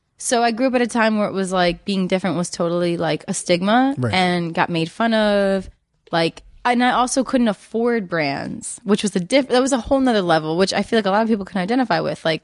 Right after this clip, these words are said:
Speaker 1: I mean, I wore Spalding sneakers from Kmart. I remember coming to school in fifth grade, and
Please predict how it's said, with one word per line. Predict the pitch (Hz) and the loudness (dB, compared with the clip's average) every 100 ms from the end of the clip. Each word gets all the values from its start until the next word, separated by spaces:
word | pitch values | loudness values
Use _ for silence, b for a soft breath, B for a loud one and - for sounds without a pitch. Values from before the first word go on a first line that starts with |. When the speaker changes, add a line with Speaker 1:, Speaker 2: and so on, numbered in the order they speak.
| _ _ _ _ _ _ _ | _ _ _ _ _ _ _
Speaker 1:
I | 208 202 | 0 2
mean, | 196 | 2
I | 208 | 2
wore | 226 | 2
Spalding | 208 - 202 196 196 202 | 0 -2 0 0 0 -2
sneakers | - 190 185 175 | -2 -4 -2 -4
from | 175 | -6
Kmart. | - 190 202 240 262 247 _ - | -4 -2 2 2 2 -2 _ -2
I | |
remember | 220 220 | 0 0
coming | 214 220 214 208 | -2 -2 -2 -2
to | 202 | -4
school | - 196 185 180 | -4 0 2 4
in | 175 | 2
fifth | - 190 - | 0 -2 0
grade, | 180 175 170 160 - | 0 2 2 -2 -2
and | 170 165 165 156 160 | 0 2 2 0 -4